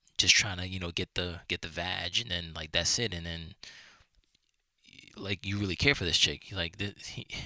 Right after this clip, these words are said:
Jeff saying that Olajuwon, this is the first time that he actually, like, cared for,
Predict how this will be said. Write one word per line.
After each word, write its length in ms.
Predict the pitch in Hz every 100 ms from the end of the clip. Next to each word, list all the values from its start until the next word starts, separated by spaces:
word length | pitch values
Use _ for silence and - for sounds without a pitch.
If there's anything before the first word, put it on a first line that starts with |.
| - _ _ _ -
Jeff 260 | 107 107 -
saying 360 | - 104 95
that 140 | 87 73
Olajuwon, 640 | 87 90 98 95 90 87 - - -
this 100 | 101
is 40 | 101
the 80 |
first 240 | - 101 -
time 180 | 87 85
that 120 | 85
he 120 | 87
actually, 320 | 87 - -
like, 200 | 82 -
cared 260 | - 92 92
for, 380 | - 92 82